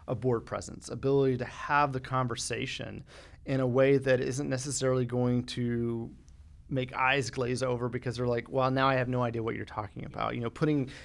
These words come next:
maybe there's some details and some technical details in there, but being able to have that soft skill and have the conversation with different hats on, you know, like, "Okay, let me think about this from a financial perspective," and kinda speak in more generic terms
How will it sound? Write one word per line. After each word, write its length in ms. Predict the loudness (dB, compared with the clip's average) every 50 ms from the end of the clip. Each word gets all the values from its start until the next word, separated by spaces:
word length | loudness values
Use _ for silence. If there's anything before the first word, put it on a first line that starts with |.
| -10 0
maybe 220 | 4 6 6 6
there's 140 | 6 4 2
some 120 | 0 -2 -2
details 420 | -2 -4 -4 -4 -6 -6 -6 -8
and 80 | -8 -10
some 140 | -10 -12
technical 340 | -10 -10 -10 -10 -8 -12 -10
details 420 | -8 -8 -8 -6 -6 -6 -6 -4 -2
in 100 | -2 -2
there, 140 | -2 0
but 180 | 0 -2 -2 0
being 320 | 2 2 4 4 4 4
able 320 | 2 2 2 2 0 0 0
to 100 | -2 -6
have 220 | -6 -4 -4 -4 -4
that 140 | -6 -8
soft 260 | -6 -8 -8 -8 -8 -10
skill 340 | -12 -8 -4 -4 -2 -2
and 80 | -4 -6
have 480 | -4 -2 -2 -2 -2 -2 -4 -8 -10 -6
the 120 | -8 -8
conversation 960 | -8 -4 -2 -2 -2 -2 -4 -6 -6 -6 -6 -6 -6 -6 -8 -8 -8 -8 -10 -10 -14 -20 -20 -20 -20 -20 -20 -20 -20 -14 -4
with 180 | -2 -2 -2
different 280 | -2 -6 -6 -6 -10 -10
hats 260 | -8 -10 -10 -10 -12
on, 160 | -16 -16 -16 -18 -18 -14
you 100 | -10 -8
know, 160 | -6 -6 -4
like, 220 | -4 -4 -6 -6
"Okay, 180 | -8 -6 -6 -4
let 100 | -2 -2
me 80 | -2 -2
think 180 | -4 -4 -6
about 260 | -4 -2 -2 -4 -4
this 120 | -4 -8 -8
from 160 | -8 -10 -10
a 40 | -10
financial 420 | -8 -8 -8 -8 -8 -10 -12 -14
perspective," 500 | -16 -16 -14 -12 -12 -12 -10 -10 -12 -10
and 180 | -10 -12 -14 -10
kinda 160 | -10 -10 -10
speak 340 | -10 -8 -6 -6 -6 -6 -6
in 200 | -8 -8 -6 -6
more 300 | -6 -4 -2 -2 -4 -4
generic 480 | -4 -8 -8 -8 -6 -6 -6 -6 -8
terms 480 | -8 -6 -4 -4 -4 -4 -6 -8 -12 -14